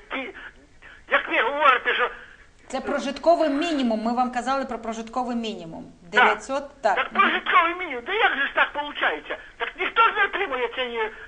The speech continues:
Speaker 1: комунальних, е, цих, е, ваших, як ви говорите, б-, розказуєте, цю,
Speaker 2: Чи може
Speaker 1: пенсію?
Speaker 2: бути таке, що у людини пенсія нижче прожиткового мінімуму, і на що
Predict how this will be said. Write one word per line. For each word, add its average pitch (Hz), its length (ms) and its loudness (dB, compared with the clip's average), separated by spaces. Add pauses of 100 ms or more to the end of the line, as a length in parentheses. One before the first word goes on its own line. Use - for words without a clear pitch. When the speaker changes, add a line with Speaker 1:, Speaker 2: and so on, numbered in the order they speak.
Speaker 1:
комунальних, 262 480 0 (100)
е, 233 300 -10
цих, 240 180 -8
е, 226 200 -8 (800)
ваших, 233 280 2 (360)
як 240 180 2
ви 277 60 4
говорите, 233 460 4
б-, 220 220 -4 (400)
розказуєте, 247 680 2 (600)
цю, 254 380 -6 (1040)
Speaker 2:
Чи 269 140 -6
може 254 120 4
Speaker 1:
пенсію? 262 240 2
Speaker 2:
бути 233 200 -4
таке, 240 280 -4
що 254 200 -4
у 240 80 -2
людини 233 320 -2
пенсія 226 460 -2
нижче 226 360 -4
прожиткового 220 640 -4
мінімуму, 247 600 0
і 214 60 -4
на 220 120 -4
що 220 160 -8